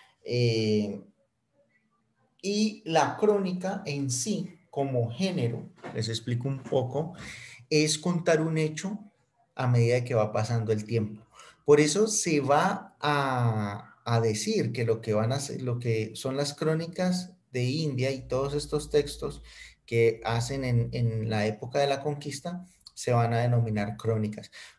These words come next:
porque ellos contaban en una línea de tiempo lo que iba sucediendo y lo iban haciendo de una manera de relato, de narración.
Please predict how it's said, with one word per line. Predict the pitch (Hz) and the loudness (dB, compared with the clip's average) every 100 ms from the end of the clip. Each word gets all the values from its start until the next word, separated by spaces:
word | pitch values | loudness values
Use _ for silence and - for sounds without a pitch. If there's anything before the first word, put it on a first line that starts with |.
| - | -8
porque | 123 127 | -4 0
ellos | 123 135 - | 2 0 0
contaban | 147 120 131 131 135 143 | -2 2 6 8 8 4
en | 131 | 0
una | 123 123 131 | 2 2 0
línea | 135 135 135 | -2 -2 -2
de | 123 | -2
tiempo | 117 113 131 | -2 -2 -2
lo | 131 120 | -4 -2
que | 110 | -2
iba | 110 110 | 2 0
sucediendo | 147 - 127 120 110 104 120 - - _ _ _ _ | 0 -4 -2 2 2 0 -4 -6 -16 _ _ _ _
y | 156 143 | -2 2
lo | 131 | 4
iban | 123 127 | 4 2
haciendo | 135 123 117 127 | 0 0 2 2
de | 127 | 2
una | 113 113 | 2 0
manera | 131 127 113 123 | -2 0 2 2
de | - 143 | 2 2
relato, | 143 170 214 - - - | 4 4 2 2 -8 -8
de | 147 | -4
narración. | 147 143 143 143 196 180 - | -2 -2 -2 -4 -2 -4 -4